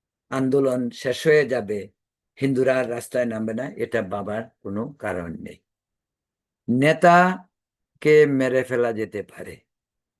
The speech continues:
নেতার পর নেতা তৈরি হয়, এবং মানুষ তার গণতান্ত্রিক অধিকারের জন্য রাস্তায় নামলে মানুষ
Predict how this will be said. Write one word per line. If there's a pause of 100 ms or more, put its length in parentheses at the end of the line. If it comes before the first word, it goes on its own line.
(160)
নেতার
পর
নেতা
তৈরি
হয়,
এবং (760)
মানুষ
তার
গণতান্ত্রিক
অধিকারের
জন্য (260)
রাস্তায়
নামলে
মানুষ